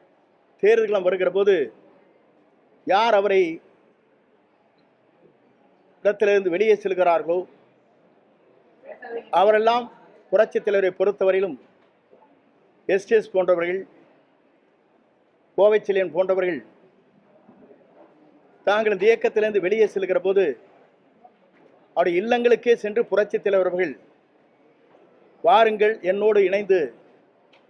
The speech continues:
இந்த இயக்கத்தை நடத்துவதற்கே காரணம் தமிழக மக்களுடைய நலன் கருதி,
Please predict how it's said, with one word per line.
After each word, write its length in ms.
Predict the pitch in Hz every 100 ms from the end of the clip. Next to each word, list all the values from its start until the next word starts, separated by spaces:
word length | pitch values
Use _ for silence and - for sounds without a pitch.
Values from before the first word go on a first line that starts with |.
| _ _ -
இந்த 120 | 165
இயக்கத்தை 440 | 233 240 240 220
நடத்துவதற்கே 640 | 185 190 214 208 196 - 208
காரணம் 500 | 180 190 196 190 131 _ _ _ _ _ - _ _ _ _ _ _ _ -
தமிழக 360 | 185 202 226 202
மக்களுடைய 720 | 185 196 190 180 175 151 -
நலன் 260 | 156 196 190
கருதி, 480 | 185 175 180 196